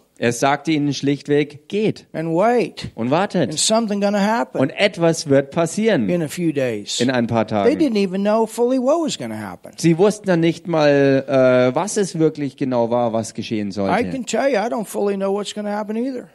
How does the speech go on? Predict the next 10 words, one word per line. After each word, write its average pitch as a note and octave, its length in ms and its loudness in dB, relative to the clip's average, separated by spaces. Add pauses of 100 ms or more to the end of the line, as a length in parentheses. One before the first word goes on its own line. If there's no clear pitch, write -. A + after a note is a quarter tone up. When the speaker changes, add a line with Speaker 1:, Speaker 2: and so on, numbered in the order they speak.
(140)
Speaker 1:
Ich D3 300 -2
kann D#3+ 220 -2
euch E3 380 -4
ehrlich C3 340 -2
sagen, D3 280 -4
dass D#3 140 -4
ich D#3 180 -10
auch F3 180 -4
nicht - 460 -8
ganz, C3 500 -4